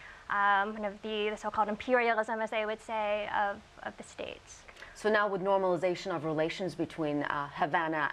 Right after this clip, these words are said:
Speaker 2: and Washington, um, how will that change the arts between the two countries? What do you expect to see?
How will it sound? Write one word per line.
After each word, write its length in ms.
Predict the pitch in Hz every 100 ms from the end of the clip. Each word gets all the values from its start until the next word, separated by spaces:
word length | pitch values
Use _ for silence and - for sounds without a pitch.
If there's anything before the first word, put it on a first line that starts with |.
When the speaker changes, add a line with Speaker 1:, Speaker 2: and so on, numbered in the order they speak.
| 151
Speaker 2:
and 180 | 147 143
Washington, 880 | 135 151 165 - 156 147 147 143 139 - - - -
um, 240 | 160 156 151
how 380 | - - 214
will 200 | 196 190 175
that 340 | 170 165 165 - - -
change 640 | - 220 165 156 147 - - 156 143
the 120 | 139
arts 380 | - 151 135 -
between 320 | - 147 165
the 80 | 139
two 160 | - -
countries? 460 | - - - -
What 220 | 165 214 185
do 80 |
you 120 | 196 160
expect 400 | - - 131 -
to 60 |
see? 260 | 131 - 110